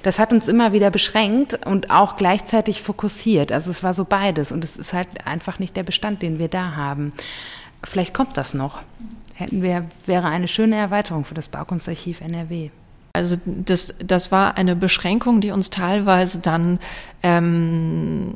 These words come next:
Speaker 2: ja, frustriert hat, weil man eigentlich immer nur in so einer bestimmten Zeitebene, einer bestimmten Gesellschaftsebene ist. Deswegen fanden wir das ja eigentlich gut dann zu sehen, wie die Bauten heute genutzt werden, wie sich das verändert hat. Aber, äh,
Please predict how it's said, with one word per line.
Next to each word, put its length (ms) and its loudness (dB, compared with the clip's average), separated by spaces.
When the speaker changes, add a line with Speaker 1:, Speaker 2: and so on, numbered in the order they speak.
Speaker 2:
ja, 240 0
frustriert 640 0
hat, 260 2
weil 120 4
man 260 2
eigentlich 380 -2
immer 180 0
nur 120 0
in 60 -2
so 60 -6
einer 120 -2
bestimmten 380 0
Zeitebene, 460 2
einer 80 0
bestimmten 300 0
Gesellschaftsebene 840 0
ist. 220 -2
Deswegen 320 2
fanden 240 2
wir 80 2
das 160 0
ja 80 0
eigentlich 320 0
gut 160 -4
dann 120 0
zu 180 -2
sehen, 280 0
wie 380 2
die 120 0
Bauten 340 0
heute 180 0
genutzt 360 2
werden, 180 4
wie 60 0
sich 120 0
das 160 -2
verändert 540 0
hat. 320 4
Aber, 640 2
äh, 320 -2